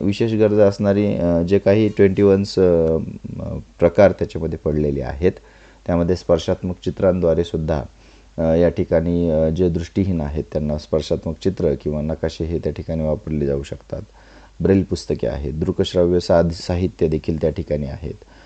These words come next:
नंतर, अ, बोलकी पुस्तके देखील आपण त्या ठिकाणी त्यांना वापरू शकतो. ओके,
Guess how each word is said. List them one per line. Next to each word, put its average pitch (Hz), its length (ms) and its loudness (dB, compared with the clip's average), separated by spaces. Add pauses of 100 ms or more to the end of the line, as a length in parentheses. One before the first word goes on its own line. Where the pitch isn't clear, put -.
(180)
नंतर, 87 480 4
अ, 85 40 6
बोलकी 92 380 2
पुस्तके 90 420 0
देखील 78 300 -2
आपण 76 260 -4
त्या 76 120 -4
ठिकाणी 73 360 -6
त्यांना 69 240 -4
वापरू 69 320 -4
शकतो. - 320 -14
ओके, 73 300 -4